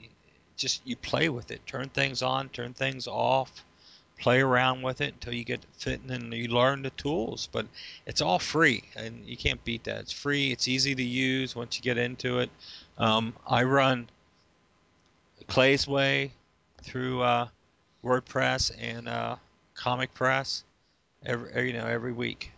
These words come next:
So i-, it's easy to use, and I liked it because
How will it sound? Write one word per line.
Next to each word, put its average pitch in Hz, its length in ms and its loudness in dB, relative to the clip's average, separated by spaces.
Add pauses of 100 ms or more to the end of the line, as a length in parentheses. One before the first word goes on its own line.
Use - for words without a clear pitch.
So 113 360 -8 (240)
i-, 117 140 -10
it's 120 200 -4
easy 135 260 0
to 117 100 -2
use, 117 340 -2
and 117 100 -10 (320)
I 131 100 8
liked 139 220 6
it 127 120 -2
because 123 540 0